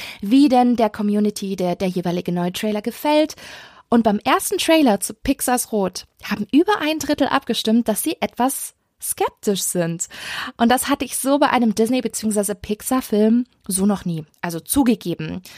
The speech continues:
eine richtige Highschool-Geschichte hat Pixar zuvor auch so noch nie gemacht. Und irgendwie hat man das ja auch schon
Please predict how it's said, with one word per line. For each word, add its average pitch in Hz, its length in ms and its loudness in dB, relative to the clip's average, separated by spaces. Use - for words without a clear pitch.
eine 208 280 2
richtige 247 580 2
Highschool-Geschichte 226 920 -2
hat 202 140 -6
Pixar 220 320 -6
zuvor 196 480 -4
auch 190 200 0
so 180 240 -6
noch 170 200 -6
nie 170 160 -4
gemacht. 170 460 -2
Und 233 260 2
irgendwie 294 440 2
hat 269 220 -2
man 311 140 2
das 262 180 2
ja - 160 -2
auch 240 140 2
schon 247 300 0